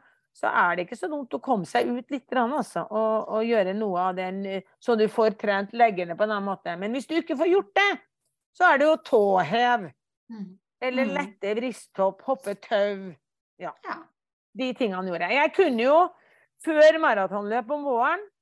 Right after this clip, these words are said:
Speaker 1: på grunn av at det var lite asfalt ute, jeg sprang veldig mye på tredemølla, og jeg var sjelden i utlandet, så kunne jeg i, lett vristhopp opp i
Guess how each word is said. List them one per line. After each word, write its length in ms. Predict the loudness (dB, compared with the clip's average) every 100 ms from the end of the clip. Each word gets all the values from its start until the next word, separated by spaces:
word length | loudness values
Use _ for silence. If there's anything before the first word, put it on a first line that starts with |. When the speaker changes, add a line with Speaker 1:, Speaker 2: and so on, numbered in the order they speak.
| _ _
Speaker 1:
på 80 | -12
grunn 240 | -8 -6 -4
av 80 | -2
at 60 |
det 100 | -2
var 120 | -2 -2
lite 260 | -4 -6 -6
asfalt 480 | -6 -6 -8 -8 -10
ute, 600 | -10 -8 -4 0 0 -2 -10 _
jeg 100 | -10
sprang 260 | -6 -2
veldig 220 | 0 0 0
mye 160 | -2 -4
på 80 | 2
tredemølla, 600 | 2 2 -2 0 0 0 -8 _ _ _ _ _ _ _ -2
og 80 |
jeg 160 | 0 0
var 140 | -2 -4
sjelden 540 | -2 -2 -2 -8 -10
i 160 | -6 -6
utlandet, 460 | -4 -4 0 -2 -2 _ _ _ _ _ _ _
så 120 | -6 0
kunne 240 | 0 2
jeg 340 | 4 4 2 -4 _
i, 180 | -14 -14 _ _ -20 -20 _ -8
lett 300 | -2 -2 -2 _
vristhopp 720 | -6 -4 -4 -2 2 2 0 _ _ _ _ _ _
opp 280 | -2 -2 2
i 300 | 6 6 4